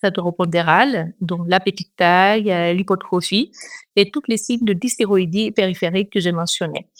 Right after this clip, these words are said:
Et bien sûr, on prend en charge l'ostéopénie ou l'ostéoporose.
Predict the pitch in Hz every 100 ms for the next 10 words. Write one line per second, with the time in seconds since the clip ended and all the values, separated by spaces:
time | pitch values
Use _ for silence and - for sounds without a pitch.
0 | - - - 202 190 180 - 262 269 208
1 | - 180 202 185 180 202 214 196 202 214
2 | 214 196 190 175 202 226 - _ 185 -
3 | 190 196 196 180 175 156 151